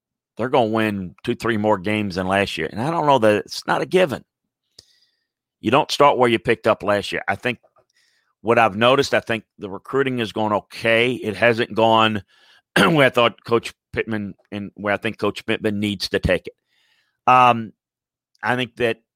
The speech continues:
that they can compete with Ole Miss talent-wise. Auburn's gonna be in a transition. I'd like to see Auburn transition a little bit more with a few games to see kinda where that is.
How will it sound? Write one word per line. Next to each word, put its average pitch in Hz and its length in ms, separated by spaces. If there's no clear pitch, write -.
that 113 140
they 113 140
can 104 180
compete 113 420
with 117 220
Ole 113 280
Miss 110 340
talent-wise. 107 880
Auburn's 110 400
gonna 110 200
be 110 100
in 107 80
a 104 40
transition. 104 600
I'd 90 80
like 98 240
to 104 80
see 107 200
Auburn 101 380
transition 101 640
a 90 60
little 98 260
bit 95 220
more 101 340
with 95 160
a 90 60
few 98 180
games 95 520
to - 140
see 95 300
kinda 92 260
where 90 220
that 90 160
is. 92 380